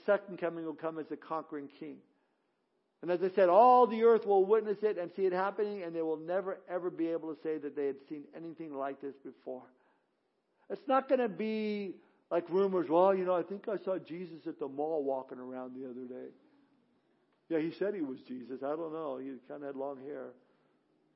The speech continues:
No, it's not gonna be like that. It's not gonna be, "Oh, you know, uh, if you tilt your head just right and look on this tortilla chip, you can see Jesus'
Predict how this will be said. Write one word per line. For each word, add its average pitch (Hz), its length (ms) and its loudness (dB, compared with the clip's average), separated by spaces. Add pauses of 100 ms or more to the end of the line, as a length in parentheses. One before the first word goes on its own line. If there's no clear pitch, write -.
(360)
No, 214 160 -2
it's - 100 -4
not 190 160 -4
gonna 196 140 -8
be 180 160 -8
like 170 240 -8
that. 131 200 -20 (580)
It's 170 120 -12
not 196 200 2
gonna 202 160 0
be, 180 100 4
"Oh, 214 440 6
you 196 220 2
know, 185 420 4 (140)
uh, 160 160 0 (140)
if 147 140 -14
you 160 80 -4
tilt 214 260 0
your 190 100 0
head 185 140 0
just 180 220 -6
right 185 180 2
and 175 100 -6
look 185 140 -2
on 185 80 -6
this 175 200 -6
tortilla 175 440 -6
chip, 165 300 -8
you 175 80 -12
can 180 180 -8
see 180 140 -14
Jesus' 175 420 -14